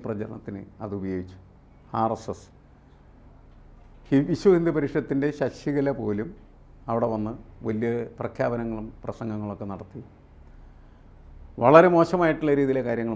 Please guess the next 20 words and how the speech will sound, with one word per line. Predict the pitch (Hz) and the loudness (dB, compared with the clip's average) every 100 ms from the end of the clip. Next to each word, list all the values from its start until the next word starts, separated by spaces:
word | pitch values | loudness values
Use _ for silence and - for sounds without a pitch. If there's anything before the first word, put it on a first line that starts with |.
| 104 | -4
മാറിക്കഴിഞ്ഞിരിക്കുക. | 98 95 90 90 - - - - - - - - - 156 | -6 -6 -8 -10 -16 -20 -20 -20 -18 -16 -16 -16 -14 -4
ഈ | 202 - | -4 0
സമയത്താണ് | 139 131 117 113 110 107 - - - - - - - - - - - | 0 0 -2 -4 -4 -8 -14 -20 -20 -20 -20 -20 -20 -20 -20 -16 -4
അത് | 123 123 117 113 - - - - 117 | 2 2 2 -2 -8 -18 -20 -6 -2
ഹൈക്കോടതിയുടെയും | 110 123 123 131 123 127 - - - - - | 0 0 0 0 0 -2 -6 -14 -20 -16 -6
അതേപോലെ | 120 120 117 113 | 0 0 2 0
തന്നെ | 113 110 107 - - | -2 -6 -10 -14 -8
പ്രത്യേകമായിട്ടുള്ള | - 107 131 120 123 117 110 110 107 98 113 | -8 0 0 0 -2 -4 -6 -8 -8 -10 -6
അന്വേഷണ | 110 117 123 120 | -4 -4 -4 -6
സംഘത്തിൻ്റെയും | 117 107 117 110 107 107 - 110 | -6 -6 -4 -4 -4 -6 -8 -10
ഒക്കെ | - 127 135 - - - 117 | -6 -6 -6 -14 -20 -14 -2
അന്വേഷണ | 120 139 139 143 | 0 2 0 0
പരിധിക്കകത്തിരിക്കുന്ന | 139 143 147 147 147 151 151 135 | 0 2 0 0 0 0 0 -2
വിഷയമാണ്. | 160 123 - - - - - - - - | -2 -4 -6 -18 -20 -20 -20 -20 -12 0
അതിൽ | 135 135 | 4 6
അഭിപ്രായ | 135 143 151 | 6 6 6
പ്രകടനം | 147 147 147 147 | 4 2 2 0
നടത്തുന്നതിന് | 131 127 139 139 147 147 | -2 -2 -4 -2 -2 0
ശരിയല്ലാത്ത | 135 135 127 123 | 2 2 2 -2
കാര്യമാണ്. | 107 98 - | -2 -4 -10